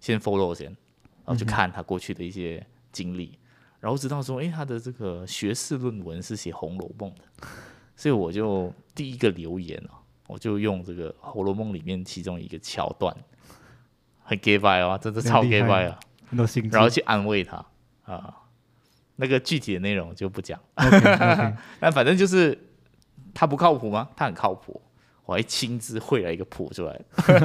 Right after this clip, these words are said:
Speaker 2: <laughs> 所以可能是
Speaker 1: 嗯。
Speaker 2: 作为好朋友有一种讲法，可能不是要劝阻他做这，不要做这个不靠谱的梦想，
Speaker 1: 嗯。
Speaker 2: 而是你去想一想。
Speaker 1: 怎么帮他变得靠谱？
Speaker 2: 靠谱一些些。
Speaker 1: 嗯。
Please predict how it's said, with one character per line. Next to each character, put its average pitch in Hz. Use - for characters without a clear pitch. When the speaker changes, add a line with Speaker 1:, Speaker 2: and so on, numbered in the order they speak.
Speaker 2:
<laughs> 151
所 214
以 190
可 165
能 120
是 165
Speaker 1:
嗯。 151
Speaker 2:
作 180
为 165
好 139
朋 120
友 123
有 117
一 123
种 123
讲 110
法， 107
可 104
能 104
不 127
是 123
要 123
劝 120
阻 110
他 107
做 117
这， 113
不 -
要 123
做 120
这 113
个 113
不 107
靠 117
谱 107
的 -
梦 -
想， 80
Speaker 1:
嗯。 82
Speaker 2:
而 120
是 120
你 120
去 117
想 117
一 -
想。 120
Speaker 1:
怎 131
么 139
帮 139
他 127
变 117
得 95
靠 87
谱？ -
Speaker 2:
靠 135
谱 113
一 113
些 110
些。 104
Speaker 1:
嗯。 80